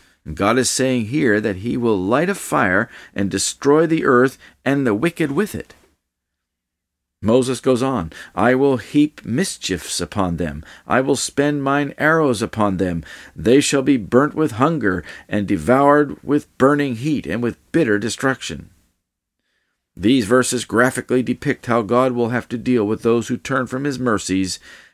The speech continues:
and go after strange gods. God will not be silent forever. He will one day rise up and consume the wicked, but we don't like to hear about the day of judgment. We don't like to hear that God will punish.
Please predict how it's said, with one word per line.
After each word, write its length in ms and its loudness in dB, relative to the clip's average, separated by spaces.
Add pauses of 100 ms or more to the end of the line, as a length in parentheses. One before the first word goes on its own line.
and 200 -2
go 200 4
after 340 -4
strange 580 -2
gods. 540 -2 (600)
God 340 2
will 400 2
not 420 -2
be 100 -2
silent 480 -2
forever. 480 0 (360)
He 160 4
will 200 4
one 240 2
day 180 4
rise 460 2
up 180 -2
and 160 -4
consume 520 0
the 100 2
wicked, 400 -4 (440)
but 100 0
we 160 4
don't 260 2
like 400 -4
to 140 -2
hear 520 -2
about 300 -2
the 80 -4
day 320 -2
of 160 -4
judgment. 520 -4 (420)
We 100 2
don't 140 0
like 160 0
to 100 -2
hear 320 2
that 220 -2
God 260 0
will 160 -2
punish. 640 -8